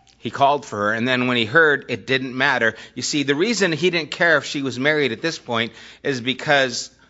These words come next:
he was being dragged away by that enticement. In other words, his mind was already there. And so he's like, "Who is this woman?" And between the time that the guy went down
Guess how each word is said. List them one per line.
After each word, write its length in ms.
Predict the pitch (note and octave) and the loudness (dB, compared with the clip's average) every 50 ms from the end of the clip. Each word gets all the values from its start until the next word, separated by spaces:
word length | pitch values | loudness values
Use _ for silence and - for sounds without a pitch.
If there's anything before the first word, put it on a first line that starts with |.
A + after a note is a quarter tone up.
| _ _ _ _ _ _ | _ _ _ _ _ _
he 200 | _ - - C3+ | _ -10 -8 -4
was 160 | B2+ C3+ B2 G#2+ | -4 -4 -4 -4
being 300 | G#2 C3+ C3 B2 A2+ G2 | -4 -4 -4 -4 -4 -4
dragged 420 | - B2+ A#2+ A#2+ A#2+ B2 A2+ A2 | -2 -2 0 2 0 0 0 -2
away 420 | A#2 G#2 G2+ G#2+ G2+ F#2+ F2+ F2 | -4 -2 0 0 0 0 0 -2
by 280 | F2+ F2 D#2 G2 F#2+ F#2 | -6 -6 -6 -6 -6 -4
that 200 | F2 F2+ F2 F2 | -4 -4 -4 -6
enticement. 640 | F2 E2+ E2 - - G#2 G2 F#2 F2 - F2+ F2 F2+ | -6 -10 -14 -16 -12 -10 -10 -10 -10 -12 -14 -14 -12
In 100 | F2+ F#2+ | -8 -8
other 160 | G2+ G2+ G#2 | -6 -6 -6
words, 160 | F#2+ F#2+ F2+ - | -6 -6 -6 -6
his 160 | D3 C3+ A#2+ | -6 -6 -4
mind 420 | B2 B2 B2 B2+ B2 A2+ G#2 G2 | -4 -2 0 0 0 0 0 -2
was 140 | G#2 G2 F#2+ | -8 -10 -10
already 640 | - - - A2+ A2 A2 G2+ G2+ G2+ G2 F#2 E2+ F2 | -12 -12 -8 -6 -6 -4 -2 -2 -2 -2 -2 -6 -10
there. 400 | D#2+ - F2 D#2+ D2+ C#2 - - _ _ _ _ _ _ _ _ _ _ _ _ _ _ _ _ _ _ _ _ _ _ _ _ - - _ - | -10 -8 -8 -8 -8 -8 -10 -14 _ _ _ _ _ _ _ _ _ _ _ _ _ _ _ _ _ _ _ _ _ _ _ _ -20 -20 _ -12
And 160 | G#2 G#2 F#2+ | -12 -10 -10
so 300 | - - C3 B2 A#2+ A#2 | -6 0 0 2 2 2
he's 220 | A2 C3 C3+ A#2+ A2+ | 0 -2 -2 -2 -2
like, 160 | A#2 G#2 - | -2 -4 -2
"Who 140 | - D3+ D#3+ | -2 2 2
is 160 | D#3 D3+ C3+ | 2 2 2
this 240 | C3 C3+ A#2+ - - | 0 -2 -2 -2 -2
woman?" 400 | A2 G#2 F#2 E2+ D#2 C#2+ C#2 - _ _ _ - - - - _ _ _ _ - | -4 -4 -6 -6 -6 -10 -14 -16 _ _ _ -20 -20 -20 -20 _ _ _ _ -10
And 180 | - A2 A2 | -8 -8 -6
between 360 | A2 B2+ B2+ - E3+ F3 E3+ D#3+ | -6 -6 -6 -2 -2 0 2 0
the 80 | D#3 | 0
time 380 | D#3 - F3 D#3+ D3+ D#3 D#3 C#3+ | 0 2 2 2 4 4 2 0
that 160 | C#3 C3+ - | -2 -4 -6
the 80 | C#3 B2+ | -4 -2
guy 260 | C#3+ C3+ C3+ C3+ C#3 | 0 2 2 2 2
went 240 | C#3 C3+ C3 B2+ - | 0 -2 -4 -4 -4
down 520 | C3 B2 B2 B2+ C3 C3 C3 B2+ B2 | -4 -4 -2 -2 -2 -2 -4 -8 -12